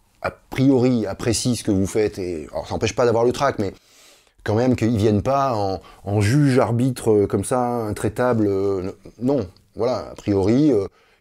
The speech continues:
ils sont contents de venir vous voir, déjà, premier point. Mais surtout, je, je dirais que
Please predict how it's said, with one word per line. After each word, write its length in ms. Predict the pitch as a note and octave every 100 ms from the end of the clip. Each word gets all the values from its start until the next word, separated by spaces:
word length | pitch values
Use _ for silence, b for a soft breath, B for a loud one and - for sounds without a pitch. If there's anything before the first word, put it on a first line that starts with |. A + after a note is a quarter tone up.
| -
ils 80 | F#2+
sont 160 | A#2+
contents 360 | A2+ B2 - D3
de 40 |
venir 240 | G#2+ A#2 A2
vous 140 | G#2+
voir, 240 | F#2+ D#2+ - _ _ -
déjà, 280 | F#2+ F#2 C#2+ -
premier 220 | A#2 A2
point. 180 | G#2 F2 - _ _ _ _ - - -
Mais 300 | B2 C#3 B2+ A#2+ - _ _ -
surtout, 340 | - C#3+ G3+
je, 880 | D#3 B2 A#2 A2 A2+ A2 G#2+ G#2+ G#2 F#2
je 100 | F#2
dirais 260 | A#2+ D3 D#3+
que 220 | A2+